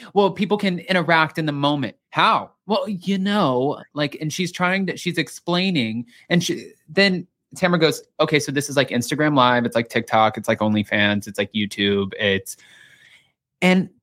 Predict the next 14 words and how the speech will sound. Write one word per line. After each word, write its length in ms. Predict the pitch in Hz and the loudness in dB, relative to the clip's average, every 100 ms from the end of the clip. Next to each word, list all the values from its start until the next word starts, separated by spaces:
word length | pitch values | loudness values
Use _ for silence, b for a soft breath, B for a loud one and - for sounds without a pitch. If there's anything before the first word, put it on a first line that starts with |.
| _ _ | _ _
unless 580 | 202 208 196 175 190 208 | 2 2 2 4 2 2
it 100 | 254 | 2
was 180 | 202 175 - | 2 0 0
edited 520 | 123 135 180 208 220 - _ _ _ _ _ _ | 0 2 2 2 0 -6 _ _ _ _ _ _
to 140 | - 175 | 0 2
make 300 | 147 135 139 | 4 2 2
it 120 | 147 | 0
look 240 | 131 127 143 | 2 0 2
like 180 | 135 - | -2 -2
Tamara 340 | 123 127 123 | -2 0 0
was 200 | 110 104 | -2 -2
winning 260 | 113 120 120 | -2 0 2
that 160 | 110 - | 0 -2
argument, 640 | 110 110 151 180 185 | -4 0 2 2 2